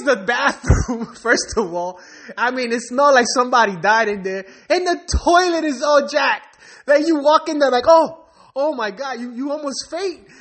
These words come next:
It's like seeing a massacre <laughs> on the toilet. It's like, come on, man. And you walk away like, "Who did that?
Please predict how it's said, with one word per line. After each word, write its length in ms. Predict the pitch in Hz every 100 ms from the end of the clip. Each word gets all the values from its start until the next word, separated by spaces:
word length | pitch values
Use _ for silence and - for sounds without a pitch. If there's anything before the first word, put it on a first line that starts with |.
| -
It's 180 | 240 247
like 140 | 269 -
seeing 180 | 311 277
a 60 |
massacre 520 | 208 233 277 - - 359 - -
<laughs> 0 | - - 269 - -
on 160 | - 285
the 100 | 240
toilet. 680 | - - 320 349 262 240 240 - - -
It's 160 | 330
like, 160 | 339 311
come 200 | - 359
on, 360 | 370 339 240 202
man. 320 | 254 330 311
And 120 | 311
you 120 | 370
walk 240 | 311 320 311
away 240 | 294 311
like, 140 | 247
"Who 180 | 185 254
did 260 | 226 302 -
that? 300 | 175 -